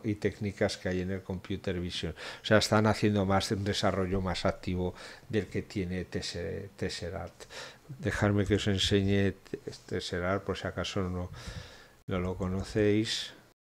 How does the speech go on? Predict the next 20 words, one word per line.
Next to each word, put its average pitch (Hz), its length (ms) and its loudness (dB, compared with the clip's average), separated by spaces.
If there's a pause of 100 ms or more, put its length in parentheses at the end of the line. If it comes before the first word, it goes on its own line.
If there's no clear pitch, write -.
que - 60 -2
yo - 160 -4
supongo 87 480 -6
que 87 120 -6
sí, - 200 -6
que - 80 -6
esto - 220 -6
lo 87 120 -4
conoce, 87 540 -6 (680)
yo 90 140 -4
creo 90 160 -4
que 90 80 -4
todo 92 260 0
el 82 60 -2
mundo. 107 460 0 (1000)
Esta 110 280 0
gente 113 340 2
lo 92 140 -2
sigue 101 280 -2
manteniendo 110 920 2